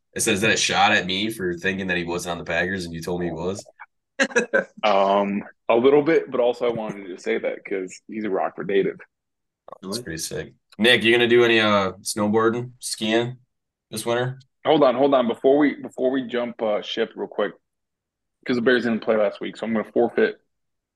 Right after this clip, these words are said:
Speaker 3: that conversation.
Speaker 1: So we don't talk about
Speaker 3: But
Speaker 1: the Bears, man.
Speaker 3: No, no, no. I'm in,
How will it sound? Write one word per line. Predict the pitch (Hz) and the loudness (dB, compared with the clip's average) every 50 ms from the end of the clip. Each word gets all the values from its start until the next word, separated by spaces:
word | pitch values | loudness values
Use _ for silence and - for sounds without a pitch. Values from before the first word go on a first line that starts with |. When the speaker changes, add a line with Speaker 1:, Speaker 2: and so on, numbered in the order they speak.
| _ - | _ -6
Speaker 3:
that | - 85 82 82 - | -4 -4 -4 -4 -6
conversation. | 76 78 71 - - - 90 87 - - 87 85 - _ _ - - - | -8 -10 -10 -10 -10 -8 -8 -6 -6 -8 -8 -10 -12 _ _ -18 -16 -12
Speaker 1:
So | - - 87 82 | -10 -8 -8 -6
we | 82 | -6
don't | 80 76 - | -2 2 4
talk | - 113 110 | 4 6 4
about | - - | 4 0
Speaker 3:
But | - | -4
Speaker 1:
the | - | -12
Bears, | - - - - - - | -14 -14 -16 -16 -18 -20
man. | - - - _ _ _ _ _ _ _ _ _ _ _ _ _ _ - | -20 -20 -20 _ _ _ _ _ _ _ _ _ _ _ _ _ _ -4
Speaker 3:
No, | 110 113 110 | 0 0 2
no, | 110 107 | 2 2
no. | 107 104 101 95 - - | 2 2 2 2 2 2
I'm | 110 113 120 127 | 2 2 4 4
in, | 127 123 120 117 113 - | 2 2 0 0 -2 -4